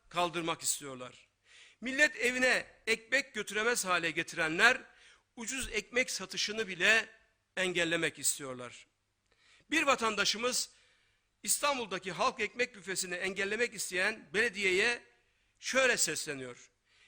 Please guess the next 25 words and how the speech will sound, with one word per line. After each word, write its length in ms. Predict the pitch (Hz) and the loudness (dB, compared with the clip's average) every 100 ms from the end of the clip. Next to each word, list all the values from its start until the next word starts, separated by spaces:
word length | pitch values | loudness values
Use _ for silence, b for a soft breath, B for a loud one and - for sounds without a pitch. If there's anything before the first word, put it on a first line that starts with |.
| b - | b -4
"Biz 200 | 269 240 | -2 0
ona 420 | 202 214 254 - - - | 2 6 4 2 -8 -4
ekmek 460 | 208 - 233 233 175 | -4 0 0 0 2
vermesin 520 | 254 240 208 202 180 | 2 2 0 -2 -2
diye 160 | 185 | -2
mi 100 | 175 | -2
oy 200 | 170 165 | 0 -2
verdik? 400 | 151 143 135 - b b _ | 0 -4 -6 -16 b b _
Geldiği 480 | 208 233 202 226 196 | 4 4 4 -4 -6
gibi 440 | 160 156 233 233 - _ - | -6 0 0 0 -8 _ -4
göndeririz 560 | 185 180 180 165 180 | -2 0 0 0 -4
onu." 240 | 185 156 131 | -4 -6 -6
diyor. 360 | 139 120 - _ _ b b | -8 -10 -16 _ _ b b
Evet, 320 | 233 214 156 - B B B - | 8 8 4 -4 B B B -8
bu 120 | 302 | 2
vatandaşımızın 840 | 277 240 233 220 208 214 202 226 208 | 2 4 0 2 2 0 0 0 2
da 160 | 185 | 2
söylediği 480 | 156 185 180 175 190 | 2 0 0 0 -2
gibi 460 | 185 170 226 254 247 B B B _ | -2 2 4 4 0 B B B _
milletimizin 680 | 208 254 262 262 254 240 277 | -2 2 2 0 -2 -2 0
ekmeğine 580 | 226 226 202 196 190 185 | 0 0 0 0 0 -2
göz 300 | - 247 254 | 2 2 2
diken 380 | 196 190 180 170 | -2 -2 -2 -2
bu 80 | 208 | 0
yönetimi 680 | 233 190 170 185 214 247 | 2 2 -2 -2 2 2